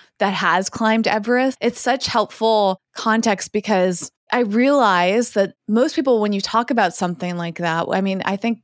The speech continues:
climbing Mount Everest is, like, one of the greatest human achievements, which isn't even my drive. I'm still trying to figure out why I want to climb it. I have an episode on this podcast years ago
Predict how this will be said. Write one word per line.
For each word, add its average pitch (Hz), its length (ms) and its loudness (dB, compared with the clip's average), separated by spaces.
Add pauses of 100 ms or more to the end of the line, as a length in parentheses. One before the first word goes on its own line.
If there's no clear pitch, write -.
climbing 254 340 2
Mount 170 200 0
Everest 180 400 0
is, 165 160 -4
like, 165 200 -2
one 175 120 0
of 170 80 0
the 165 80 0
greatest 165 360 0
human 165 300 -4
achievements, 185 880 -6 (280)
which 262 180 -2
isn't 370 340 0
even 320 280 2
my 190 160 2
drive. 202 420 2
I'm 269 120 -2
still 359 260 -4
trying 349 220 -2
to 294 60 2
figure 226 260 0
out 190 240 2
why 175 360 0
I 202 60 2
want 175 260 -4
to 180 60 -6
climb 170 360 -6
it. 214 240 -4 (120)
I 233 60 2
have 277 180 2
an 247 140 2
episode 254 580 -2
on 233 240 2
this 233 180 0
podcast 208 680 -2
years 269 400 0
ago 180 480 0